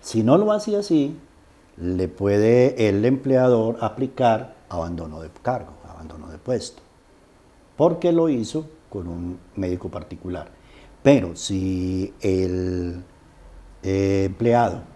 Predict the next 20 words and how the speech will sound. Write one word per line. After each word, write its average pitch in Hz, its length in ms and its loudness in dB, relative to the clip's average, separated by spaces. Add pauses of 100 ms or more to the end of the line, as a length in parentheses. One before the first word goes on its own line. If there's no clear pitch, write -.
(460)
o 90 80 -6
el 85 80 -6
trabajador 87 720 0 (760)
va 113 440 6
a, 98 120 -6
que 87 160 -10
se, - 240 -6
a 104 160 0
ser 110 200 0
atendido 104 640 0 (100)
por 127 380 4
la 87 180 -10
E 85 80 -10
P 95 320 -4
S 123 260 -8 (1200)
a 85 80 -12
la 85 120 -6
que 87 80 -12
está 90 200 -6
afiliado, 113 540 0